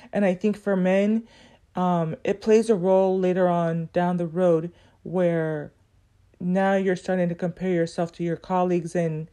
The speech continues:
it can, it's obviously affecting them, their psyche in some way, shape, or form. You know, and this was interesting to me too, because the first time I heard her talk about this,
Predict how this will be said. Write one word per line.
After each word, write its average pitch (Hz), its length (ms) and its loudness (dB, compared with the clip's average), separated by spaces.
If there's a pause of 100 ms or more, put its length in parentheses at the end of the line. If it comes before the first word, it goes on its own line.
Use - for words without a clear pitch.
(380)
it 202 180 0
can, 190 300 -2
it's 175 200 -8
obviously 214 520 0
affecting 180 500 -2
them, 165 220 -2 (140)
their 165 120 2
psyche 190 540 -4
in 160 100 -2
some 175 340 -4
way, 165 200 -2
shape, 160 260 -8
or 156 60 -2
form. 165 260 -4 (360)
You 233 120 2
know, 302 180 2
and 233 200 4
this 294 160 -2
was 359 160 0
interesting 262 440 -4
to 240 80 -4
me 214 120 2
too, 208 180 -4
because 185 300 -2
the 185 80 -2
first 226 280 -4
time 254 120 -4
I 214 120 2
heard 185 280 -4
her 196 100 -2
talk 175 320 -8
about 214 320 -2
this, 262 320 0